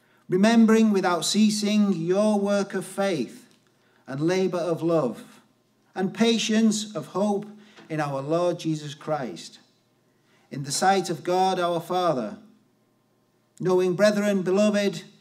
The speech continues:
your election of God." And then in Two Thessalonians chapter one, verse three, he says, "We are bound to thank God always for you, brethren, as it is to meet, because that your faith groweth exceedingly,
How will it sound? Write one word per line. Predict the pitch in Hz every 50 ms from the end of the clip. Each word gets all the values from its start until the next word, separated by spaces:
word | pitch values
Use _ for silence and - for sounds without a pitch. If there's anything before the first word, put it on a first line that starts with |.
| _ _ _ _ _ _
your | - 147 147 139 135
election | 127 127 147 165 156 156 - - - 165 156 156 151 147 -
of | 139 127 107 107
God." | 131 139 139 127 120 101 95 - - _ _ _ _ _ _ _ _ _
And | 123 123 139
then | 165 180 190
in | 196 190 170
Two | - - 196 196 190
Thessalonians | 196 190 185 190 190 185 190 196 196 196 190 190 185 175
chapter | 180 - 202 175 - - - 175
one, | 170 185 185 190 190 180
verse | 165 180 180 175 165
three, | - - 180 180 185
he | 190 190 185
says, | 165 - 185 180 185 190 190 190 185 170 180 - - - - - - -
"We | 180 196 196
are | 185 180 -
bound | - - 220 233 240 247 247 240 240 240 233 220 208 - - - - - - - _ _ _
to | - - 147
thank | - 160 156 165 165 160
God | 165 156 156 156
always | 156 175 175 180 180 180 180 180 180 175 165
for | - - 160
you, | 165 165 165 160 156
brethren, | 139 135 127 113 117 110 104 98 - - - - _ _ _ _ _ _
as | 156 165 165
it | 175 165 - -
is | 202 202 202 - - -
to | 208 196
meet, | 202 214 208 170 127 - - - - - - - _ _ _ _ _ _ _ _ _ _ _ _ _ _ _
because | 131 127 - 143 135 120
that | 147 160 156 156
your | 139 135 131
faith | 127 - - 170 175 185 185 180 175 - -
groweth | 165 175 175 180 175 165 170 - - -
exceedingly, | - 156 151 151 - - - 196 202 190 160 151 139 127 120 110 98 - -